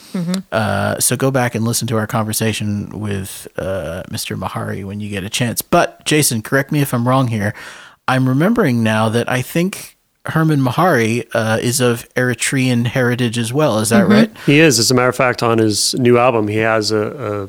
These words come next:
Speaker 3: a, a tune called Eritrea,
Speaker 1: Eritrea.
Speaker 3: where he,
Speaker 1: Mm-hmm.
Speaker 3: where he talks about, where his uncle,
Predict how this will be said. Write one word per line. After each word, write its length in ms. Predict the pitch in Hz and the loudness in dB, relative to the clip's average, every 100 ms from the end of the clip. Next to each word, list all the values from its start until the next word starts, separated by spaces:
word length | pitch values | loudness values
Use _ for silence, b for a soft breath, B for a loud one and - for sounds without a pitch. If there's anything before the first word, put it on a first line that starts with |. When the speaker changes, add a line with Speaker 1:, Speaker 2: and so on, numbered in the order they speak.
| - | -10
Speaker 3:
a, 60 | 127 | -8
a 40 | |
tune 340 | - 147 139 123 | -2 2 2 2
called 380 | 123 180 175 - | 2 2 2 0
Eritrea, 680 | 107 104 170 208 190 175 170 | 2 2 2 2 0 0 2
Speaker 1:
Eritrea. 20 | |
Speaker 3:
where 200 | 113 110 | 4 4
he, 140 | 104 | 4
Speaker 1:
Mm-hmm. 140 | 107 113 | 2 2
Speaker 3:
where 180 | 113 | 4
he 180 | 110 110 - - | 4 0 -8 -4
talks 280 | 120 120 - | 0 0 0
about, 460 | 120 123 117 - | -2 -2 -4 -2
where 140 | 123 110 | 2 2
his 140 | 104 131 | 2 2
uncle, 480 | 147 151 95 85 | 2 2 0 -2